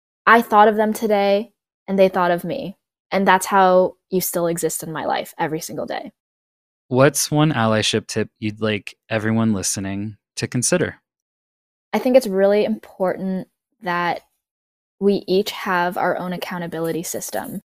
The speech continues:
Speaker 1: That can look different for every person, but accountability, including myself and anyone with any identity,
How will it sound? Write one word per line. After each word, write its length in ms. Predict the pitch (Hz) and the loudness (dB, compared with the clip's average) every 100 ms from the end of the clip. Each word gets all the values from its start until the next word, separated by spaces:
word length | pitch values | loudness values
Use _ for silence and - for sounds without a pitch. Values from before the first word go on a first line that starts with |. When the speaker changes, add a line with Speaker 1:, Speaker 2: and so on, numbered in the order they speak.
| _ _ - | _ _ -2
Speaker 1:
That 180 | 190 185 | -2 0
can 140 | 208 | -4
look 180 | 202 - | -4 -4
different 480 | 180 - 196 202 - _ _ _ _ | -8 -6 -6 -6 -10 _ _ _ _
for 240 | 190 175 170 | -6 -4 -2
every 240 | 175 185 | -2 -4
person, 640 | - 180 175 208 220 233 262 _ _ _ | -4 -6 -4 -2 -2 -4 -8 _ _ _
but 380 | 190 185 175 - _ | 2 4 4 0 _
accountability, 1120 | 196 - 202 214 190 180 185 190 190 190 196 _ _ | -6 -6 -4 -2 0 0 2 2 2 0 -2 _ _
including 760 | 208 - - 269 262 247 240 226 - _ _ _ _ _ _ | -2 2 6 6 8 6 2 0 -6 _ _ _ _ _ _
myself 680 | 214 208 - 180 175 - - _ _ _ - | -4 -4 2 2 2 -2 -14 _ _ _ -10
and 360 | 175 175 175 _ _ _ | -8 -6 -10 _ _ _
anyone 720 | 202 226 220 202 185 180 185 | 2 4 2 0 0 -4 -6
with 180 | 240 175 _ - | -6 -6 _ -6
any 240 | 170 202 196 | 0 0 2
identity, 640 | 175 170 165 160 - 175 | 0 -2 -8 -8 -8 -8